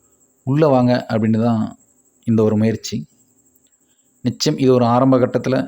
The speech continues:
நம்ம இன்ஸ்டியூட்டை பொறுத்தவரைக்கும் இது ஒரு ஆரம்ப கட்ட முயற்சி தான். இது ஃபியூச்சர்ல நல்ல நிலைமைக்கு கொண்டு போகணும் அப்படிங்கிறதுக்கான உழைப்பு நிச்சயம் நம்மகிட்ட இருக்கும். ஏன்னா ஒரு எண்பத்தைந்து ப்ரீவியஸ் இயர் கொஸ்டின் பேப்பர் தமிழ், அதே மாதிரி கிட்டத்தட்ட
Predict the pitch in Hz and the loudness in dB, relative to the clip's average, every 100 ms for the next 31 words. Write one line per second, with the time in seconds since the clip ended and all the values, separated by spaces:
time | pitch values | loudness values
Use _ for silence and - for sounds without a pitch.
0 | - 110 117 117 135 131 123 131 139 120 | -6 -2 -2 0 -2 0 0 2 2 0
1 | 113 120 120 120 117 - 104 107 - _ | 0 0 0 -2 -4 -4 -8 -8 -12 _
2 | _ _ _ _ _ _ _ _ _ _ | _ _ _ _ _ _ _ _ _ _
3 | 135 127 156 165 147 127 135 143 143 - | -2 0 0 2 2 2 2 2 -2 -2
4 | 131 131 135 131 139 123 117 117 110 113 | 0 0 0 0 0 -2 0 0 0 0
5 | 110 110 - _ _ 117 127 131 147 - | 0 -2 -8 _ _ 0 0 0 -4 -4
6 | 117 - 127 113 113 110 110 - 180 _ | -6 -2 0 0 -2 -4 -4 -6 -10 _
7 | _ _ _ _ _ _ _ 120 127 139 | _ _ _ _ _ _ _ 0 2 4
8 | 123 117 143 - 139 131 127 123 120 120 | 4 2 0 0 0 2 2 0 0 -2
9 | - _ _ 127 143 135 127 131 - 120 | -6 _ _ 0 0 -2 -4 -4 -4 -2
10 | 120 - 117 131 - 117 123 127 131 117 | -2 -2 -2 -2 -2 -2 0 0 0 -2
11 | 117 123 | -4 -4